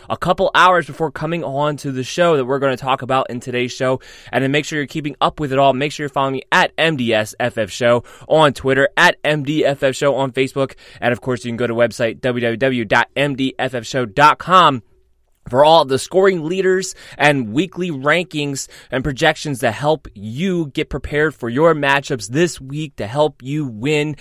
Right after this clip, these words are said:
as your one-stop shop for fantasy football. I will have my week two rankings out a little after this podcast drops this afternoon, so it will be out for you before the Thursday matchups, so that way you can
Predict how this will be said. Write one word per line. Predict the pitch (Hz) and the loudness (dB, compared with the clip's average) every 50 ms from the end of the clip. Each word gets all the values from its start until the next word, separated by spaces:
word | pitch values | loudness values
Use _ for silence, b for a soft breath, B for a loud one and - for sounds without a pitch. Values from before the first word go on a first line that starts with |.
| B B B B B B | B B B B B B
as | - 127 139 131 113 | 0 0 0 0 0
your | 139 131 | -2 -2
one-stop | 120 123 135 135 123 - - 139 131 127 120 | -2 -2 -2 -2 -4 -2 0 2 2 2 0
shop | - - 131 127 127 - | 0 0 2 2 2 0
for | - 127 135 131 | -2 -6 -8 -6
fantasy | - - 123 131 131 135 135 127 - - 127 131 131 | -4 -2 0 0 2 2 0 0 -2 -2 -2 -4 -4
football. | - - - - 143 160 156 - _ - 143 143 135 123 107 95 B B B B B | -4 -6 -4 0 0 0 0 -2 _ 4 6 6 8 8 6 4 B B B B B
I | - 127 131 | 4 4 6
will | 131 131 131 | 6 4 2
have | 127 143 143 147 139 | 2 4 2 2 4
my | 131 135 139 135 | 2 0 0 0
week | 113 113 135 160 151 143 | -2 -4 -4 -6 -6 -8
two | - - 175 170 165 | -10 -8 -6 -6 -4
rankings | 135 131 147 151 147 139 - 151 147 139 - - b b b b b - | -2 0 0 0 -2 -2 -8 -10 -8 -10 -10 -14 b b b b b 4
out | 135 160 160 - | 6 6 6 6
a | - 139 | 4 2
little | 135 127 131 156 170 180 185 - | 0 0 0 0 2 2 2 2
after | - 151 151 151 - 160 151 | 4 2 2 2 0 -6 -4
this | 139 127 135 139 - | 0 0 0 0 -2
podcast | - - - 143 135 139 131 - - 131 120 117 98 90 | -6 -6 0 2 2 2 0 -2 -4 -4 -4 -4 -4 -6
drops | 87 98 131 139 147 147 - - | -2 2 4 4 4 4 0 -4
this | 110 107 123 147 151 143 - - | -8 -4 -2 -2 -2 -4 -4 0
afternoon, | - 139 139 131 - - 110 110 110 110 123 151 160 165 170 175 | 2 2 2 2 0 -4 -8 -6 -4 -2 0 0 0 0 0 -2
so | 139 - 113 110 | -2 -2 -2 -2
it | 110 | 0
will | 117 139 147 147 | 2 2 2 2
be | 127 135 127 | 0 -4 -4
out | - 123 131 131 | 0 0 0 0
for | - - | -2 -6
you | 139 131 | -8 -8
before | 117 107 104 - 131 135 131 | -8 -8 -6 -2 0 0 0
the | 117 | 0
Thursday | 110 - 127 127 127 120 - 127 123 | -2 -4 -2 -2 -2 -2 -2 -2 -2
matchups, | 120 120 123 127 127 - - 127 117 - - B B B B B | -2 0 0 0 0 0 -2 -4 -4 -4 -8 B B B B B
so | B - 127 | B 0 2
that | 123 123 | 2 2
way | 127 123 | 2 -2
you | 104 90 110 123 127 123 113 | -4 -4 -4 -4 -4 -4 -6
can | - - 139 123 123 120 110 | -8 -6 -4 -4 -4 -4 -6